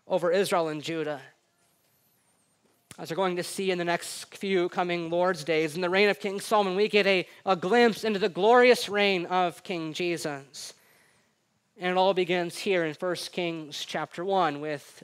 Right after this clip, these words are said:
the day of his coronation. We discover here in our passage this morning what, what happens when God's king takes the throne. And we do so noticing two things this morning. First of all, the,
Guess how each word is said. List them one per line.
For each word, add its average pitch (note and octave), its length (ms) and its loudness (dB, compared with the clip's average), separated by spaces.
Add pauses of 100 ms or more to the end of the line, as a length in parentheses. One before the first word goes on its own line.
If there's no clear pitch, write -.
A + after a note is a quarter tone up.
the E3+ 60 -6
day E3+ 280 2
of D#3 80 -4
his D3+ 140 -8
coronation. D3+ 760 -6 (1300)
We G3 80 -4
discover A3+ 480 4
here A3 380 2
in F#3+ 80 2
our F3+ 120 6
passage G3 280 2
this G3+ 200 -4
morning G#3 320 4
what, A3 240 8 (200)
what A#3+ 200 6
happens A3+ 540 6
when G3+ 200 0
God's A3+ 400 6
king D#3+ 360 0
takes F#3 320 -2
the D#3+ 60 -12
throne. D3 380 -6 (1300)
And F3+ 120 -8
we F3+ 80 0
do G3+ 180 2
so G3 160 0
noticing F3+ 760 -2
two F#3+ 180 0
things F3 320 -4
this D#3 180 -10
morning. F3 240 0
First G#3 360 -2
of F#3 100 -2
all, D#3 240 6
the, E3 180 2